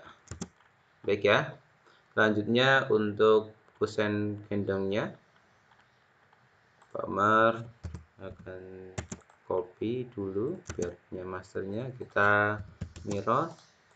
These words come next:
Nih. Kita kusen gendongnya kita akan bawa, kok kita copy ke sini. Ke ini.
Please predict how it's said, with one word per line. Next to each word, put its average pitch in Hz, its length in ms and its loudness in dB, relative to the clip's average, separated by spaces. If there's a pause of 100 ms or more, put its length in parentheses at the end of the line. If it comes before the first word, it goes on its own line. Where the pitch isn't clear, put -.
(160)
Nih. 90 100 -8 (720)
Kita 127 480 2
kusen 117 320 -4
gendongnya 107 500 0
kita 107 380 -2
akan 107 260 -2
bawa, 101 600 0
kok - 240 -6
kita 104 340 -4
copy 127 560 -4
ke 101 300 -2
sini. 92 260 -12 (920)
Ke 95 400 -4 (720)
ini. 85 180 -6